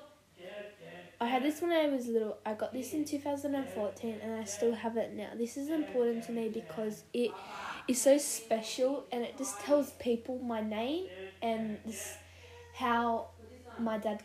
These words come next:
calls me. He used to call me Daddy's, Daddy's little princess, and which I am still my dad's princess. And it's just so special and it hangs on my door. The next thing is a book. As a kid,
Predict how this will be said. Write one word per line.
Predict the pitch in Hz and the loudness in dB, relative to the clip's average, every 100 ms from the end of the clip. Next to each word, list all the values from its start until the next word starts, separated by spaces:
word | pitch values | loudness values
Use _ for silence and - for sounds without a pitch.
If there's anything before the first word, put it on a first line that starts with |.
| - | -6
calls | 202 196 | -4 -4
me. | 208 208 233 - - | -4 -4 -4 -8 -6
He | 240 | 0
used | 233 226 233 | 0 0 -2
to | 285 | -2
call | 269 269 | 0 0
me | 254 247 - 220 | 2 0 -2 -4
Daddy's, | 214 214 254 - - - - _ - | -2 0 -2 -6 -12 -18 -20 _ -8
Daddy's | 247 233 262 262 | -2 0 0 -2
little | 262 262 | -2 -4
princess, | - 220 208 226 247 - - | -4 -6 -2 -2 -2 -6 -8
and | 220 214 220 | -6 -4 -4
which | 226 - | -4 -4
I | 214 | -4
am | 214 220 | -2 -4
still | - 240 226 | -4 0 0
my | 214 | 0
dad's | 208 214 208 | -4 -6 -8
princess. | - 208 - 226 233 - 220 226 - - - - - 494 480 - - - | -10 -10 -8 -8 -8 -16 -18 -18 -20 -20 -20 -20 -20 -16 -14 -14 -16 -2
And | 240 226 | 2 2
it's | 240 | 0
just | 254 254 - | -4 -4 -2
so | 277 262 254 262 240 - - | 2 4 6 6 4 -6 -10
special | - 233 226 269 262 | -2 0 2 6 6
and | |
it | 240 220 | 4 0
hangs | 240 240 | 0 0
on | 247 226 | 0 0
my | 214 | 0
door. | 208 185 - - - - - | 0 -2 -2 -8 -14 -16 2
The | 233 | 4
next | 254 294 - - | 4 2 -2 0
thing | 240 226 | 0 2
is | 240 233 | 4 6
a | |
book. | 208 - - - 539 539 - - - - - - - 440 190 190 - - _ 554 554 539 539 508 494 494 494 - _ _ - - - | 6 2 -4 -8 -10 -10 -12 -12 -10 -10 -10 -12 -18 -18 -16 -18 -20 -20 _ -20 -20 -18 -18 -18 -20 -20 -20 -20 _ _ -20 -8 2
As | 240 247 | 2 2
a | |
kid, | 277 - 262 220 | -6 -4 -2 -4